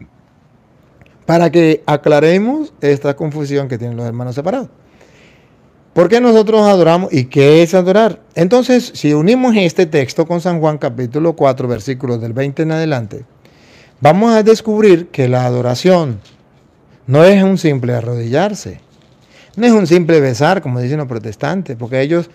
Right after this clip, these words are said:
adoran a Dios y no, no lo besan. Adoran a Dios, no le prenden velas. Adoran a Dios, no lo tocan.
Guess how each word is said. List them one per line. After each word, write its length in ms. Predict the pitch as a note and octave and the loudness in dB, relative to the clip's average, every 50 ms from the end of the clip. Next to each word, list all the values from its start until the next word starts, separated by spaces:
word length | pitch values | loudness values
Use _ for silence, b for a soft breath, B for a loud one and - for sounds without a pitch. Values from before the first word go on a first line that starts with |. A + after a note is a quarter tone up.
| b b b b b b _ D3 B2+ B2 B2 | b b b b b b _ -8 -8 -8 -4
adoran 380 | - B2+ B2+ C3 C#3 D3 D#3 D#3 | -2 0 2 2 2 0 0 -2
a 80 | C#3 B2 | -2 0
Dios 180 | C3 D3 D3+ | 0 0 0
y 40 | D3+ | 0
no, 240 | D3+ D3+ D3 C#3 C#3 | -2 -4 -6 -6 -4
no 160 | C#3 C#3 C#3 | -4 -4 -2
lo 100 | C#3 C#3 | -2 -2
besan. 420 | D#3 F3+ F#3 - - A2+ A2 G2 - _ _ _ _ _ _ _ _ _ _ _ _ _ _ _ _ _ _ _ _ _ _ _ _ _ _ _ _ _ _ _ _ _ | -2 -2 -2 -4 -8 -12 -12 -14 -18 _ _ _ _ _ _ _ _ _ _ _ _ _ _ _ _ _ _ _ _ _ _ _ _ _ _ _ _ _ _ _ _ _
Adoran 320 | - B2+ C3 C#3+ C#3 D3 C#3+ | -6 -4 -2 -2 -2 -2 -2
a 60 | C3 | 0
Dios, 140 | B2+ D3 D3 | 0 0 0
no 100 | D3 C#3+ | -2 -4
le 100 | C3+ B2 | -4 -4
prenden 320 | B2 B2+ B2+ A#2+ B2 B2 A#2 | -4 -6 -6 -4 -4 -4 -4
velas. 480 | B2+ D3 D#3+ D3+ B2+ A2 G2 - _ _ _ _ _ _ _ _ _ _ _ _ _ | -4 -4 -4 -8 -10 -14 -16 -20 _ _ _ _ _ _ _ _ _ _ _ _ _
Adoran 300 | - B2+ C#3 D3+ D#3+ D3 | 0 2 2 2 2 2
a 80 | C3+ C3 | 2 2
Dios, 140 | C#3 D3+ D3+ | 2 0 0
no 100 | D3+ D3 | -2 -4
lo 160 | C#3+ C#3+ C3 | -6 -6 -4
tocan. 460 | - E3 F3 F3 - C3 A2+ F#2+ | -4 -4 -4 -4 -8 -12 -12 -14